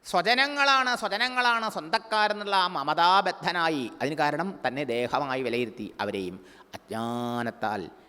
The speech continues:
മോഹി-, വ്യാമോഹിതനായ ആ അർജുനൻ്റെ കുമതിം അഹരത് ആത്മവിദ്യയാ, ആ മനസ്സിൻ്റെ ദോഷത്തെ, ബുദ്ധിദോഷത്തെ ആത്മവിദ്യോപദേശം കൊണ്ട് നീക്കി അർജുനനെ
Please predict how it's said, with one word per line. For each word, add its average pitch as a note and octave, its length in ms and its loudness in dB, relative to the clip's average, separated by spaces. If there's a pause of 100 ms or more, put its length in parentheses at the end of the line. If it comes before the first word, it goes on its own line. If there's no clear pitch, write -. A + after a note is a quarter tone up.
(140)
മോഹി-, A2+ 280 -6
വ്യാമോഹിതനായ C3+ 920 2 (140)
ആ A#2+ 520 -2
അർജുനൻ്റെ A2+ 540 -2
കുമതിം E3 880 0
അഹരത് C3+ 580 0 (120)
ആത്മവിദ്യയാ, A2 1000 -4 (360)
ആ A#2 160 0
മനസ്സിൻ്റെ C#3+ 840 0
ദോഷത്തെ, C3+ 840 0
ബുദ്ധിദോഷത്തെ C3+ 960 -2 (320)
ആത്മവിദ്യോപദേശം G#3 1300 4
കൊണ്ട് E3+ 500 4 (180)
നീക്കി D#3 680 2 (200)
അർജുനനെ A#2 760 -2